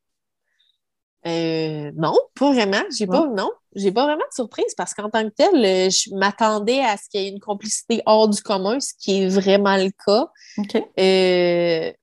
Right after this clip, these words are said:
Speaker 1: mais il y a pas vraiment de choses qui me surprennent. Tu sais,
Speaker 2: Ok.
Speaker 1: on dirait que j'avais tellement fait de recherches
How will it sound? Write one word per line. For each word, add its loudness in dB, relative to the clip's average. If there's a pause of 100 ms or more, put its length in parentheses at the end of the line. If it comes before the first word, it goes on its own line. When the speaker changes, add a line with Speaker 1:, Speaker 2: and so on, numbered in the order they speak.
Speaker 1:
mais 0
il 2
y 4
a 4
pas -6
vraiment -4
de 2
choses -4
qui -10
me -8
surprennent. -4 (300)
Tu -8
sais, 6
Speaker 2:
Ok. 2
Speaker 1:
on 4
dirait 4
que 2
j'avais 4
tellement 0
fait -8
de -2
recherches -6